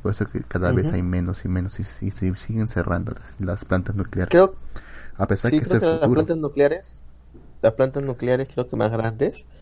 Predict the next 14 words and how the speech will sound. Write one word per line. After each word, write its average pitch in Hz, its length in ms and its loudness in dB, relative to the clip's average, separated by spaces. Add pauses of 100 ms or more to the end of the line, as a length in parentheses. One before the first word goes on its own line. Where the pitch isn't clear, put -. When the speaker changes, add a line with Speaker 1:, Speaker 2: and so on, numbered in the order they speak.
(300)
Speaker 2:
aquí 113 680 0
en 92 80 -4
esta 101 260 -2
parte 107 400 2
del 98 420 0
con-, 98 280 -4 (160)
del 104 320 4 (180)
planeta, 113 460 4 (440)
creo 135 160 4
que 139 80 -2
está 131 180 -2
en 143 120 6
Argentina, 110 480 2
¿no? 143 160 -4